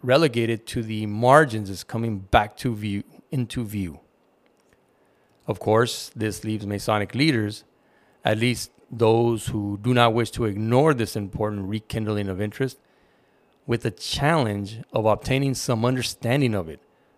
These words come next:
both in order to relate ma-, meaningfully to the motivations of these newer members,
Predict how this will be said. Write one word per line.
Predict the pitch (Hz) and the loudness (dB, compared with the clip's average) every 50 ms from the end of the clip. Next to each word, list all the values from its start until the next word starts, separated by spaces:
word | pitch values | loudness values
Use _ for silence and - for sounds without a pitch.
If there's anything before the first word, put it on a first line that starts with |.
| _ _ | _ _
both | 107 104 110 113 113 107 - | 0 4 4 6 4 4 2
in | 113 107 | -2 2
order | 110 113 120 113 117 117 110 | 4 4 6 6 4 2 0
to | - - - - 113 107 104 | 0 -4 -6 -4 -4 -4 -2
relate | 98 101 101 104 113 117 113 113 | -4 -4 0 2 2 2 2 0
ma-, | 107 107 110 - | 0 -2 -2 -2
meaningfully | - 135 123 127 139 135 123 - - 120 110 107 110 107 | 0 2 4 4 4 4 2 0 -2 -2 0 0 0 -2
to | 104 - - 120 | -4 -4 -4 -4
the | 107 101 110 101 98 95 | -4 -2 -4 -4 -2 2
motivations | 101 113 120 113 95 110 117 113 - - 113 104 101 | 4 4 4 4 4 2 2 2 0 -2 -4 -4 -4
of | 104 92 | -4 -4
these | 90 101 98 95 92 - _ _ _ _ _ _ - | -6 -8 -8 -8 -12 -14 _ _ _ _ _ _ -6
newer | 107 113 120 127 127 120 113 104 | -4 0 4 4 4 4 4 2
members, | 104 120 151 156 131 110 107 113 110 | 2 0 0 0 0 -2 -4 -4 -6